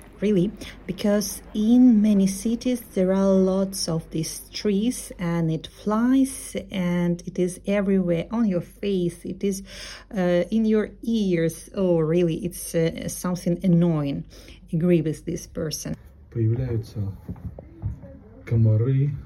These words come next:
Speaker 2: мошкара. Вот это наносит такой некий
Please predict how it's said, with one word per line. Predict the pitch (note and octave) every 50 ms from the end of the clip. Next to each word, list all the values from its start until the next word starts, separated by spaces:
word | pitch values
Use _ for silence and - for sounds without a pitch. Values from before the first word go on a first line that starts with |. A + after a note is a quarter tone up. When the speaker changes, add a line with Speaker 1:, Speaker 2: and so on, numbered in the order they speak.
| - - - - - -
Speaker 2:
мошкара. | A2 G#2 A2 A2 - - - A2+ A2 G#2+ A#2 B2+ B2+ C3 C3 A2+ A2+ - F2 - - - - - - - - _ - - - -
Вот | B2 A2+ G#2+ G2 F#2 -
это | C#3+ C#3+ - C#3+ C3 C3 A#2+ A#2+ A#2 A2 A2+ A2 - - - - - A2+ G2+ G#2+ G#2
наносит | A2 A2 G#2+ A2 A2 G#2+ - A2+ G#2+ -
такой | - G#2 G2 - - G2+ F#2+ F#2+ G2+ - - - -
некий | A2+ A#2 A2 G2 - - F#2+ F#2